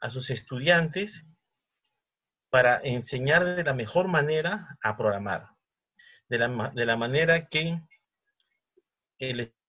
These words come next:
estudiante pueda captar rápido cómo se debe programar, hacer código de calidad, código con la menor cantidad de errores posibles. Siempre va a haber algún error por ahí, pero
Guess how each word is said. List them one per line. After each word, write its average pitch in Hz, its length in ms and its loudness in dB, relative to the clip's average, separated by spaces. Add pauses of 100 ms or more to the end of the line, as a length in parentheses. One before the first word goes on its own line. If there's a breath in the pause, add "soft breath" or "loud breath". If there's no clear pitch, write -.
(100)
estudiante 143 500 -2
pueda 151 280 0
captar 143 400 2
rápido 143 420 0
cómo 151 160 -6
se 139 160 -6
debe 160 540 -4
programar, 127 680 -2 (560)
hacer 147 400 -6
código 160 460 0
de 117 120 -6
calidad, 117 600 2 (1300)
código 143 480 0
con 110 180 -8
la 107 80 -4
menor 120 280 -2
cantidad 131 640 0
de 117 300 -6
errores 127 360 -2
posibles. 165 760 -10 (1200)
Siempre 120 420 -4
va 104 80 2
a 107 40 4
haber 120 180 0
algún 120 260 -6
error 127 300 -2
por 131 100 0
ahí, 139 260 -2
pero 110 320 -4